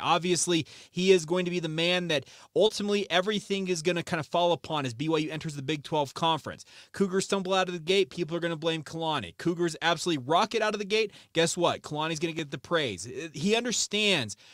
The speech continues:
what he's up against, because this is a guy, as he is fond of saying, grew up a B Y U fan, had the, uh, good fortune to be able to play for one of the legends of the game in LaVell Edwards, the guy he has always wanted to emulate at B Y U. And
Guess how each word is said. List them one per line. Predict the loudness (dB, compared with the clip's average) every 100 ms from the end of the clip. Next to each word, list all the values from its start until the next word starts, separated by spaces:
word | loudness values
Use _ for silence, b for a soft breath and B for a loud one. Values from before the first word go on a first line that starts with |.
| B
what | 4 6
he's | 8
up | 6 4
against, | 0 -4 -6 -6 -8
because | -4 -4 0
this | 0 0
is | 0
a | -2
guy, | 2 4 6 4
as | 2 -2
he | 0 0
is | 0
fond | -2 0 0
of | 0
saying, | 0 0 -2 B B B
grew | -10 -6
up | -6
a | -6
B | -2
Y | 4 4
U | 4 0
fan, | -2 0 0 -4 b b
had | -4
the, | -2 -4 -4 -8
uh, | -4 0
good | 2 2
fortune | 2 2 2 2
to | 2
be |
able | 2
to | 2
play | -2 2 6 4
for | 2 2 4 4 2
one | -2 0
of | 2
the | 0
legends | 4 4 4 2 0
of | -2
the | -2
game | 0 0 0 -2
in |
LaVell | -2 0 2 2
Edwards, | 0 -2 -4
the | -2
guy | -2 -2
he | -2 -2
has | -2
always | 0 2 2 0
wanted | -2 -4 -4
to | -4 -2
emulate | -2 0 2 0
at | -2
B | -4 -4
Y | -2 -2
U. | -4 -2 -2
And | -2